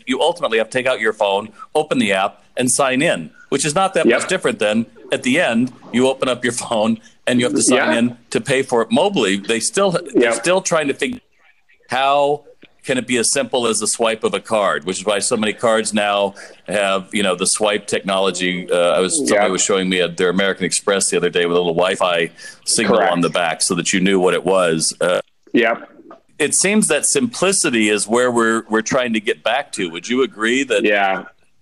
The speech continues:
Speaker 2: I, I do. I, you know, and, and another, maybe another way said is what I, is just removing friction.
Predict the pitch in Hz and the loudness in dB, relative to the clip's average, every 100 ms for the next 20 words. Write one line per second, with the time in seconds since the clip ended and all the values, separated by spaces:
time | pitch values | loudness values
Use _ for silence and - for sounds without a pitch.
0 | _ _ _ _ _ _ _ - 175 160 | _ _ _ _ _ _ _ -2 0 0
1 | 156 131 117 117 131 110 110 131 143 147 | 0 0 2 4 6 6 4 2 2 4
2 | 143 127 113 117 120 120 120 120 120 117 | 4 4 4 2 2 2 2 2 4 4
3 | 117 120 120 117 113 117 107 110 113 104 | 2 2 4 4 4 4 2 2 2 4
4 | 104 101 - 104 101 101 90 - 107 101 | 2 2 2 2 2 0 -2 0 2 4
5 | 104 107 101 110 - 139 110 135 123 113 | 2 0 0 0 0 0 0 4 4 6
6 | 113 120 104 120 - - 85 - | 6 4 2 0 0 2 2 2